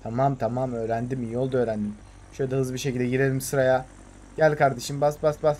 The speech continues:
bas, bas, bas. Bas, bas, bas, bas. Hop, biç, biç, biç, biç. Çok güzel biçiyoruz lan. Heh, tamam. Bas kardeşim, bas, bas, bas, bas, bas. Bas, bas, bas. Burasını da en son biçmiştik arkadaşlar, haberiniz olsun. Şöyle gelelim. Tamam ve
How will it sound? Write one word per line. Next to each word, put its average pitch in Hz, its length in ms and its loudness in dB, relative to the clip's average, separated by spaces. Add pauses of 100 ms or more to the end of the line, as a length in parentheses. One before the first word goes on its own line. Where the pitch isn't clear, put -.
bas, 147 200 0
bas, 147 200 2
bas. 147 140 0 (720)
Bas, 160 240 -2
bas, 165 240 -2
bas, 160 220 2
bas. 156 180 0 (1300)
Hop, 131 520 2
biç, - 220 -10
biç, 156 220 -12
biç, - 200 -12
biç. - 180 -20
Çok - 180 -8
güzel 139 220 -6
biçiyoruz 131 280 -10
lan. 151 80 -8 (140)
Heh, 139 200 -6
tamam. 110 360 -8 (680)
Bas 170 240 6
kardeşim, 147 460 0
bas, 175 220 -4
bas, 170 200 -4
bas, 170 200 -4
bas, 175 200 -4
bas. 175 260 -8 (720)
Bas, 202 240 0
bas, 208 220 0
bas. 196 200 -2 (100)
Burasını 147 380 0
da 143 60 4
en 147 120 6
son 139 240 0
biçmiştik 139 400 -8
arkadaşlar, 117 440 -2
haberiniz 117 240 -4
olsun. 113 280 -14
Şöyle 113 200 -6
gelelim. 110 280 -4 (500)
Tamam 113 540 0
ve 131 440 2